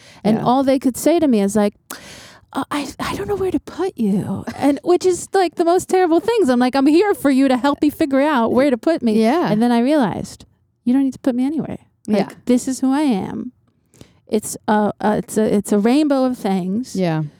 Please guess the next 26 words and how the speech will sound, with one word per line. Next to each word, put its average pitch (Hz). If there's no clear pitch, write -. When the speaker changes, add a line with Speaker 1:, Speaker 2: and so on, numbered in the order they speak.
Speaker 1:
And 247
you 247
know 302
what? 349
Like 208
you 277
said, 320
it's 262
a -
blessing 330
that -
you 196
don't -
know 180
where 190
to -
put -
me -
Speaker 2:
Yeah. 208
Speaker 1:
because 247
that 285
means 311
I 294
could 262
be 294
anywhere. 254